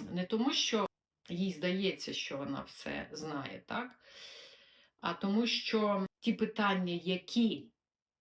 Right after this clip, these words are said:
ще не відкриті, або те, та енергія, яка ще не відкрита, немає цієї енергії в запиті. В запиті самої людини.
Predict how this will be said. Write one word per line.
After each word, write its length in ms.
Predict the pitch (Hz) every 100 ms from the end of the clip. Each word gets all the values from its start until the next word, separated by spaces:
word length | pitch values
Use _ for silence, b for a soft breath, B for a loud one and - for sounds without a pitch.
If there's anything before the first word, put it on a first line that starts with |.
| _
ще 380 | - - 220 180
не 120 | 170
відкриті, 560 | 185 - 269 330 - 151
або 220 | 160 165
те, 580 | - 214 202 175 160 -
та 200 | - 185
енергія, 520 | 175 175 185 165 165 170
яка 200 | - 175
ще 180 | - 180
не 100 | 180
відкрита, 640 | 185 - 262 285 214 180 B
немає 840 | 208 202 196 214 226 185 170 151 - -
цієї 600 | - - 214 202 190 185 196
енергії 440 | 214 247 220 196
в 100 | 185
запиті. 880 | 160 147 196 185 - 151 - - - - _ _ _ _ _ _ _ _ _ _ _ _ _ _ -
В 100 | 185
запиті 540 | 202 254 - 180 180
самої 500 | - 185 190 185 180
людини. 600 | 180 175 160 143 - -